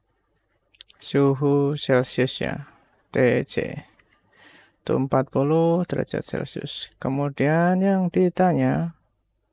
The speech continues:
adalah suhu Reaumur. Nah, kita tahu ya, jawab bahwa perbandingan suhu Reaumur dengan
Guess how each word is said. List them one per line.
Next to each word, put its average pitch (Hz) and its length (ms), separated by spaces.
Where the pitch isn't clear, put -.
adalah 131 400
suhu 151 960
Reaumur. - 560
Nah, - 400
kita 165 320
tahu 165 320
ya, 151 320
jawab - 720
bahwa 151 480
perbandingan 143 720
suhu 185 480
Reaumur 151 640
dengan 131 640